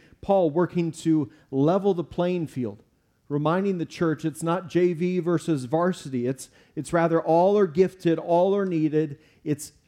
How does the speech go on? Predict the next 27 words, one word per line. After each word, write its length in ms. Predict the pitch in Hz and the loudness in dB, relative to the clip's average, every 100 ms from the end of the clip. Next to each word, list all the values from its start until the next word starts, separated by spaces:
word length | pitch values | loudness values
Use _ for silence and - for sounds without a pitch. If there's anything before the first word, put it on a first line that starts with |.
| _ _ _ _ _ _ _ _ _ _ _ | _ _ _ _ _ _ _ _ _ _ _
our 80 | 127 | -12
triune 560 | - 185 170 175 170 156 | -6 -4 -2 -2 -2 -4
eternal 400 | 147 - 165 143 | -6 -6 -6 -4
God 300 | 143 135 120 | -2 -2 -4
who 120 | 135 | -6
is 120 | 131 | -4
both 260 | 139 135 143 | -2 -4 -4
empowering 880 | 135 113 - 160 175 156 139 127 | -14 -14 -14 -10 -6 -4 -4 -4
and 200 | 143 131 | -6 -8
getting 260 | 127 143 135 | -6 -6 -6
the 60 | 123 | -6
glory 480 | 139 151 131 123 113 _ _ | -8 -6 -4 -6 -8 _ _
as 260 | - 131 123 | -8 -8 -6
a 40 | |
result. 480 | 123 110 127 - _ _ _ _ _ _ _ _ _ _ | -8 -6 -8 -8 _ _ _ _ _ _ _ _ _ _
Because 260 | 135 143 | -8 -6
when 120 | 139 156 | -4 -2
our 100 | 139 | -2
Savior 420 | - 196 196 180 | -2 -2 -2 -4
Jesus 540 | 131 170 180 156 151 | -8 -8 -8 -10 -12
is 200 | - 131 | -10 -8
at 140 | 143 147 | -8 -8
the 80 | |
center, 480 | - - 190 170 - | -14 -6 -6 -6 -8
when 160 | 127 131 | -6 -6
the 60 | |
body 480 | 120 151 165 165 147 | -6 -4 -2 -2 -4